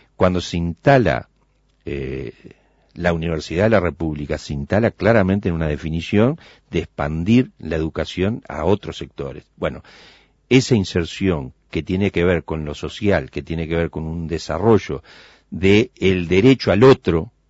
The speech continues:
a seguir creciendo, es, eh, desde el principio del partido se defiende.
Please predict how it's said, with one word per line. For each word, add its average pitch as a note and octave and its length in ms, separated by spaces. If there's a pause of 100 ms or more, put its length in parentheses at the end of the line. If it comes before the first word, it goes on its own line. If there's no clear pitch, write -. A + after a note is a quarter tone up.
a - 100
seguir F#2 400
creciendo, F#2 720 (540)
es, G#2+ 340 (360)
eh, F2 200
desde E2+ 240
el E2+ 140
principio F2 640
del C#2+ 100
partido D2 380
se - 160
defiende. C2 520